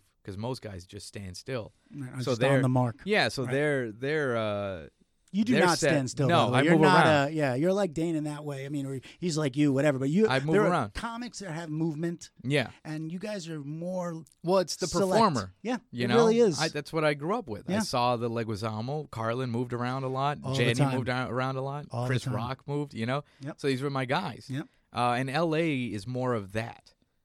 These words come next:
Speaker 1: L A, we got the bigger stages, so you have to perform, use the stage. In New York, it's very much stay in, is, we got a little stage, so just
Speaker 2: So they
Speaker 1: stand
Speaker 2: want
Speaker 1: here
Speaker 2: you
Speaker 1: and
Speaker 2: to
Speaker 1: knock it out.
Speaker 2: And they want you to say, "Oh, let's see how you move around," so the director can at least
Speaker 1: So he can, so I did my whole set. This is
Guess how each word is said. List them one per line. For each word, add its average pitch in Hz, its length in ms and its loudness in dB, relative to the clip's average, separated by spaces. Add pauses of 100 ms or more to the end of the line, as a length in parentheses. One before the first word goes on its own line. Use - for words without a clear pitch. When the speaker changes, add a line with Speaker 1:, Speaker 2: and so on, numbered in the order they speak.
(120)
Speaker 1:
L 127 220 0
A, 147 80 2
we 123 160 -2
got 113 140 -4
the 107 80 -6
bigger 107 240 -6
stages, 101 560 -4
so 110 100 -8
you 98 200 -6
have 107 260 -8
to - 100 -20
perform, 98 460 -10
use 110 240 -4
the 101 80 -6
stage. 101 440 -4
In 110 160 -4
New 120 120 -2
York, 120 360 -2
it's 101 120 -10
very 107 240 -6
much 101 420 -8
stay 110 560 -10
in, 104 320 -6
is, 98 220 -10
we 98 80 -12
got 107 120 -4
a 95 40 -10
little 110 200 -6
stage, - 400 -18
so - 140 -14
just 95 260 -14 (340)
Speaker 2:
So 165 100 -2
they 156 80 4
Speaker 1:
stand 156 140 4
Speaker 2:
want 170 100 2
Speaker 1:
here 123 140 0
Speaker 2:
you - 60 2
Speaker 1:
and 117 40 2
Speaker 2:
to 120 80 2
Speaker 1:
knock 120 160 -4
it 110 60 -4
out. 110 220 -6 (200)
Speaker 2:
And 170 140 -2
they 156 60 2
want 165 160 -2
you 151 60 -2
to - 40 -6
say, 151 100 -6
"Oh, 170 120 -4
let's 165 240 -4
see 190 60 -4
how 160 80 -2
you 156 120 -2
move 160 180 -2
around," 170 320 0
so 151 80 -8
the 139 80 -6
director 147 300 -4
can 151 120 -2
at 147 80 -2
least 143 280 -2
Speaker 1:
So 131 140 2
he 123 100 2
can, 120 140 -2
so 123 220 2
I 151 160 4
did 143 180 -2
my 120 140 -2
whole 120 140 0
set. 113 280 -4
This 110 120 -12
is 104 140 -18